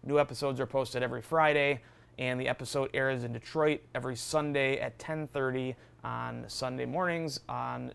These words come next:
T V twenty, beginning October the seventh. So where do we go from here?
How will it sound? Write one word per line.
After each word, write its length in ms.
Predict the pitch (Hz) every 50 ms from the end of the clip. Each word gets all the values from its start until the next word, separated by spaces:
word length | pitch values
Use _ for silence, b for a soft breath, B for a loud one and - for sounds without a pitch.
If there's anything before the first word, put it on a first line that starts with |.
| - -
T 120 | - 131
V 100 | 123 123
twenty, 420 | 113 - - 117 117 117 117 117 b b b b -
beginning 540 | - 117 113 113 117 117 117 117 117 120 117 -
October 560 | 117 - - - - 113 113 113 113 117 117 113 120 -
the 80 | 113
seventh. 460 | - - 113 113 117 120 113 - - - b b b b b b b b b b b b b
So 800 | - - - 175 185 190 196 196 202 202 202 196 196 196 202 170 - - - - - - - - - -
where 120 | 151 170
do 60 | 185 196
we 80 | 202
go 100 | 202 214
from 160 | 185 214 190
here? 240 | 196 220 240 269 269